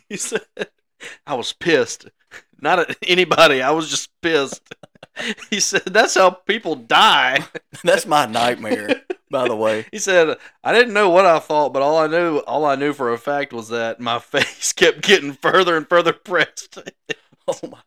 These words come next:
Speaker 2: God.
Speaker 1: into the ground." Why am I laughing so hard at that right now? Gosh, I'm evil. Uh, <laughs>
Speaker 2: No, <clears throat> no, that, that is my
Speaker 1: <laughs> That,
Speaker 2: nightmare.
Speaker 1: that, that is absolutely my nightmare. <clears throat> But, and what's funny is people are just
Speaker 2: Every
Speaker 1: like
Speaker 2: time,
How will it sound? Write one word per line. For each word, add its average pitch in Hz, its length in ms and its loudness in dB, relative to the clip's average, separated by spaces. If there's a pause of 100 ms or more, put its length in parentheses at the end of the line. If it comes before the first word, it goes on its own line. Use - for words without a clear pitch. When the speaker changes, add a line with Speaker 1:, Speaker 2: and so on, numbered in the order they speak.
(120)
Speaker 2:
God. - 240 0
Speaker 1:
into 247 240 6
the - 120 6
ground." 208 840 2
Why 196 320 6
am 226 120 0
I 170 60 -2
laughing 147 580 -6 (340)
so 135 200 -10
hard 135 220 -8
at - 140 -20
that 107 240 -16
right 110 160 -20 (100)
now? - 320 -20
Gosh, 117 260 -14
I'm 117 140 -16
evil. 107 380 -12 (260)
Uh, 117 580 -4 (420)
<laughs> - 440 -18
Speaker 2:
No, 123 140 -10 (140)
<clears throat> - 140 -20
no, 175 380 -6
that, 165 300 -4
that - 180 -2
is 139 160 -6
my 135 160 -6
Speaker 1:
<laughs> 135 80 -2
That, 117 60 -14
Speaker 2:
nightmare. 139 360 -8
Speaker 1:
that, 120 220 -4
that 120 200 -4
is 107 120 -10
absolutely 110 600 -10
my 92 160 -20
nightmare. 107 720 -8
<clears throat> - 640 -20
But, 98 380 -12 (440)
and 113 140 -6
what's 120 160 -8
funny 120 220 -6
is 107 100 -10
people 107 280 -10
are - 20 -4
just 160 60 0
Speaker 2:
Every 160 120 0
Speaker 1:
like - 80 -6
Speaker 2:
time, 156 320 -2